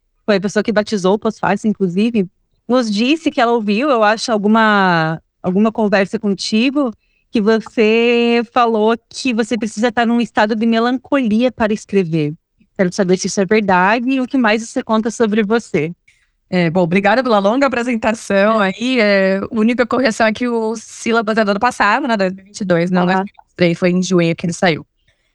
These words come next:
Speaker 2: É, então, sim, eu, eu preciso, na verdade,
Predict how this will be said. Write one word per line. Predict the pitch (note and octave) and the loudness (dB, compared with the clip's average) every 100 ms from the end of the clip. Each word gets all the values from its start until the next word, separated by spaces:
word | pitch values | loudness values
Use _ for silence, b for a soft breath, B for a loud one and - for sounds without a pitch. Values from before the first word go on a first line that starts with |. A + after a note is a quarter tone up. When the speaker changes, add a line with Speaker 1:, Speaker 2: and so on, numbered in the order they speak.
| _ | _
Speaker 2:
É, | F3+ F3 F3 E3+ E3+ D#3+ F3 - _ | 0 2 2 2 0 0 -2 -6 _
então, | - C#5 - A3 | -10 -4 0 0
sim, | G#3+ - D#4+ A#3 G3 | 0 -2 0 2 2
eu, | G#3+ G3+ | 0 -2
eu | G#3 | -4
preciso, | G#3 A3 B3 - - A#3+ C4 C4 | -4 -4 -6 -8 -4 -4 -2 0
na | B3+ | 0
verdade, | A3 G#3 G#3 A3+ | 0 0 0 0